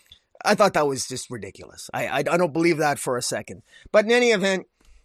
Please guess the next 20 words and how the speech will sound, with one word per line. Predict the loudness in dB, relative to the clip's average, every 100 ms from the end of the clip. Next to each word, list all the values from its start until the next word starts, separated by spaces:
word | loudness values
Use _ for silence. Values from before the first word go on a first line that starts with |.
| -4
uh, | 0 2 2 0 2
maybe | 2 4
that's | 2 2
just | -2 -2 -2
me. | -2 -2 -4 -6
Uh, | 0
I, | 2 2 4 2 0 -4 -14 -14 -12 0
I | 4
like | 4 4
the | 0
fact | 2 2 2
that | -2
Jay, | -2 2 2 2 0
Lois | -4 0 6 6 6 2
Lane, | 2 4 2 -2 -4
Damien, | 0 2 4 2 2 0 -2 -4
Jay | -2
Nakamura, | 0 0 -2 -4 -2 0 0
and | -2
John | -4 -4